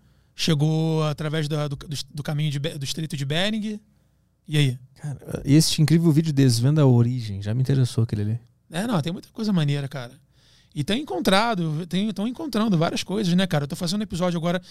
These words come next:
Speaker 1: eu dirijo o canal do Peninha, né, do, do Eduardo Bueno.
Speaker 2: Uhum.
Speaker 1: Eu, desde dezembro, eu faço direção e edição criativa de lá.
Speaker 2: Buenas ideias.
Speaker 1: Buenas ideias, é, o Não Vai Cair no Enem. E aí, tipo,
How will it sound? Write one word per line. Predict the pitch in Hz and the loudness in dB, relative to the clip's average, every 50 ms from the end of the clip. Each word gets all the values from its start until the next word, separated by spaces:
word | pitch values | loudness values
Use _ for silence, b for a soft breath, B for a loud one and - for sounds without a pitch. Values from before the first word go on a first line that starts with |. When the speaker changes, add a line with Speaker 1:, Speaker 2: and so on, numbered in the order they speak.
| B B B B | B B B B
Speaker 1:
eu | - 165 | 0 2
dirijo | 139 156 165 175 202 185 214 | 2 2 2 0 0 -2 -2
o | |
canal | - 214 208 208 | -2 -4 -4 -4
do | 202 202 | -4 -4
Peninha, | - 233 220 185 180 170 156 151 151 | -4 -2 0 2 2 2 2 2 0
né, | 147 147 | 0 0
do, | 139 147 143 | -2 -2 -2
do | 131 143 151 | -2 -2 -2
Eduardo | 147 156 156 156 170 | 0 0 0 -2 -2
Bueno. | 165 180 170 151 143 139 131 127 131 - | -2 -2 0 0 0 -2 -2 -4 -6 -6
Speaker 2:
Uhum. | 110 113 110 107 - - - - | -6 -4 -4 -6 -6 -10 -16 -16
Speaker 1:
Eu, | 139 | -8
desde | 131 160 180 190 185 | -4 -2 0 0 0
dezembro, | 202 190 156 175 190 185 190 | 0 0 0 0 0 0 -2
eu | 180 | -4
faço | - 202 196 - - | -4 -4 -4 -4 -4
direção | 160 170 175 180 151 - - 180 190 202 208 | -4 -4 -2 -2 -2 0 -2 -2 -2 -2 -4
e | 202 | -4
edição | 202 202 170 - - 202 202 | -4 -4 -4 -4 -4 -4 -4
criativa | 196 190 202 180 - 196 185 180 | -4 -6 -4 -4 -4 -4 -4 -2
de | 180 196 | -2 -2
lá. | 190 156 131 127 123 120 | -2 -2 -2 -4 -8 -4
Speaker 2:
Buenas | 120 120 135 147 151 131 | -2 -2 0 0 -2 -4
ideias. | 117 113 104 117 123 120 107 95 | -6 -4 -4 -2 -2 -2 -2 0
Speaker 1:
Buenas | 147 156 165 180 160 | 0 2 2 2 2
ideias, | 156 156 151 147 147 | 0 0 0 0 0
é, | 147 139 | 0 0
o | 135 | 0
Não | 139 147 | 0 0
Vai | 143 151 151 | 0 0 -2
Cair | 147 165 151 156 | -2 -2 -2 0
no | 180 | 0
Enem. | 185 160 143 131 123 127 b b b b b b b b b - | 0 -2 -2 -4 -6 -8 b b b b b b b b b 0
E | 151 156 | 2 2
aí, | 156 160 165 180 | 2 4 2 0
tipo, | - - 185 180 - 190 190 190 190 185 185 185 185 185 185 180 180 | 0 -2 -4 -2 0 2 2 2 4 2 2 2 2 2 2 2 2